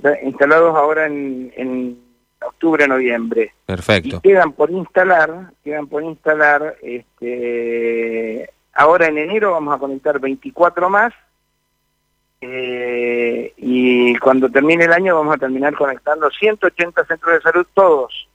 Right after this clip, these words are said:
Speaker 1: de región de montaña o desierto, pero también no elegimos nosotros los lugares, los lugares los eligió la provincia.
Speaker 2: Claro,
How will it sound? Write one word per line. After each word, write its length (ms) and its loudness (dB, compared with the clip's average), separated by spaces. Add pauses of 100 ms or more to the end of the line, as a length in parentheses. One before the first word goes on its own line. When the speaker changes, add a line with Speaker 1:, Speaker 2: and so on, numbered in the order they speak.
Speaker 1:
de 80 -8
región 720 -2 (540)
de 80 0
montaña 840 2
o 100 -4
desierto, 800 -4 (560)
pero 520 -2 (260)
también 540 0
no 100 4
elegimos 460 -2
nosotros 420 -2
los 160 -10
lugares, 380 -2
los 140 -12
lugares 420 0
los 160 -4
eligió 320 -2
la 80 4
provincia. 420 -4
Speaker 2:
Claro, 280 0